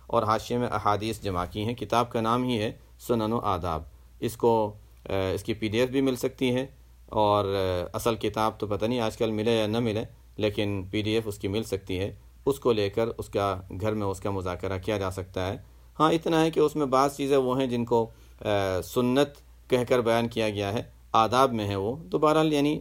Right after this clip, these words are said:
قریب قریب ہے سنن و آداب، ان چیزوں کا اس میں تذکرہ کیا گیا ہے۔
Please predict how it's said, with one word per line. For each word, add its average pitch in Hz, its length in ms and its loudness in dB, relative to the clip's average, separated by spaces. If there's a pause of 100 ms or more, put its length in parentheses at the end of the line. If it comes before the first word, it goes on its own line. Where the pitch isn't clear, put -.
قریب 135 260 4
قریب 127 260 2
ہے 135 60 0
سنن 117 300 0
و 113 40 2
آداب، 107 320 2 (360)
ان 131 140 0
چیزوں 110 260 -2
کا 117 100 -4
اس 101 160 -2
میں 104 100 -4
تذکرہ 98 360 -4
کیا 113 220 -2
گیا 113 240 2
ہے۔ 127 100 -2